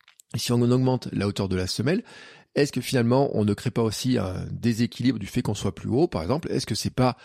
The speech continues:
une hauteur de semelle importante qui pourrait créer des entorses ? Là, vous allez me dire, euh, « Ouais, euh, t'es sûr de ton truc ? » Bah, je dis, « Pourquoi pas ? »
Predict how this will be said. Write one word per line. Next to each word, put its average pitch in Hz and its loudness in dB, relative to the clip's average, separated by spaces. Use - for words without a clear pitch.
une 107 0
hauteur 113 2
de 104 2
semelle 92 -4
importante 127 -2
qui - -8
pourrait 110 -4
créer - -4
des 143 2
entorses ? 131 -2
Là, 135 6
vous 143 -2
allez 90 4
me 98 0
dire, 117 4
euh, « 90 4
Ouais, 101 4
euh, 90 0
t'es 98 -2
sûr - -2
de - -6
ton 131 -2
truc ? » - -4
Bah, 101 -4
je 113 -2
dis, « 110 -2
Pourquoi - -2
pas ? » 196 0